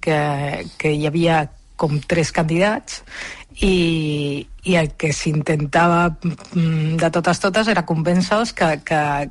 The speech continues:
que amb, amb aquesta línia no aconseguirien res. És a dir, si es passen quatre anys o tres anys discutint-se entre ells, eh, encara que al final hi hagi un candidat a l'últim any, eh, aquesta persona no té ni l'autoritat a dintre del partit,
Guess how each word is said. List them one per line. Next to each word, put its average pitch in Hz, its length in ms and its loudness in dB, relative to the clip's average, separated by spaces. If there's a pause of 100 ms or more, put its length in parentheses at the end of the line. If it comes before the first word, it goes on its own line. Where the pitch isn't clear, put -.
que 156 200 -2
amb, 147 280 -4
amb 147 160 0
aquesta 147 320 0
línia 170 260 2
no 185 120 2
aconseguirien 151 580 -2
res. 190 300 2
És 151 100 -4
a 156 80 2
dir, 156 160 -2
si 156 160 -2
es - 80 -8
passen 160 400 0
quatre 175 360 2
anys 180 280 0
o 160 80 0
tres 170 240 0
anys 170 380 0 (520)
discutint-se 180 800 0
entre 160 360 0
ells, 175 360 -2 (380)
eh, 170 420 2
encara 190 380 2
que 190 100 0
al 180 80 0
final 185 320 0
hi 180 120 2
hagi 170 260 0
un 165 100 -4
candidat 175 520 0
a 151 80 0
l'últim 170 440 -2
any, 190 320 2 (420)
eh, 156 460 0
aquesta 175 320 -2
persona 180 440 0
no 180 160 2
té 160 180 2
ni 160 260 -2
l'autoritat 156 720 0
a 170 80 2
dintre 160 320 0
del 160 140 0
partit, 220 420 0